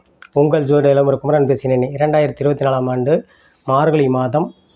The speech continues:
ரிஷபராசிக்கு உண்டான பலன்களை இங்கே பார்ப்போம். அதற்கு முன்னாடி இரண்டாயிரத்தி இருபத்தஞ்சாம் ஆண்டு சனி பெயர்ச்சி உண்டான பலன்களை பார்ப்போம். சனி, அதாவது இரண்டாயிரத்தி இருபத்தஞ்சாம் ஆண்டு நிறையா பேர் சனி பெயர்ச்சி ஆகுதா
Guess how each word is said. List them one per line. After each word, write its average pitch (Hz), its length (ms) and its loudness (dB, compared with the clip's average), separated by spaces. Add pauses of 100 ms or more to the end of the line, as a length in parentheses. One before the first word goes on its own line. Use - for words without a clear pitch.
(260)
ரிஷபராசிக்கு 143 600 -2
உண்டான 127 260 0
பலன்களை 139 340 0
இங்கே 127 200 -4
பார்ப்போம். 135 360 -2 (480)
அதற்கு 139 280 0
முன்னாடி 143 260 2 (1200)
இரண்டாயிரத்தி 156 400 0
இருபத்தஞ்சாம் 131 440 0
ஆண்டு 131 140 0 (180)
சனி 165 320 0
பெயர்ச்சி 151 260 2 (200)
உண்டான 135 240 0 (100)
பலன்களை 175 380 2 (100)
பார்ப்போம். 127 400 -6
சனி, 151 180 2 (300)
அதாவது 151 320 2
இரண்டாயிரத்தி 147 440 0
இருபத்தஞ்சாம் 131 500 -2
ஆண்டு 151 240 -2
நிறையா 143 260 0
பேர் 147 140 2 (100)
சனி 143 240 2 (400)
பெயர்ச்சி 143 320 -2
ஆகுதா 139 220 2